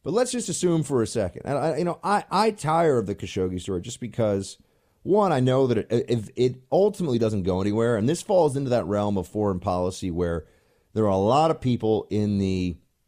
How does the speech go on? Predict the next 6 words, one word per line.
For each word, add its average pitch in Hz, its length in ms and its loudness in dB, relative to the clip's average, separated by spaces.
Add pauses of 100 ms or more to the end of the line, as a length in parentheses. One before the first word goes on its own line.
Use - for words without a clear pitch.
(680)
establishment 98 960 -4
media 127 600 4
and, 92 380 -2
and 92 160 -4
in 87 200 -2
politics 98 760 -4